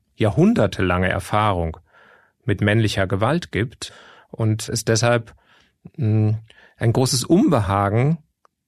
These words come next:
Körpern gegenüber gibt, die nach wie vor als männlich gelesen werden können.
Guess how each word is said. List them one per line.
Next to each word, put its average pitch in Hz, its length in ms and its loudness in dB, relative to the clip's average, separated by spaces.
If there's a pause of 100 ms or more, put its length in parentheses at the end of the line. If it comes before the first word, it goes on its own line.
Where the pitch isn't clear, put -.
(480)
Körpern 143 440 2
gegenüber 101 520 0
gibt, 104 420 -4 (640)
die 117 80 0
nach 117 260 0
wie 120 80 0
vor 139 220 -2
als 127 140 -2
männlich 127 400 2
gelesen 143 440 6
werden 82 280 0
können. 76 300 -10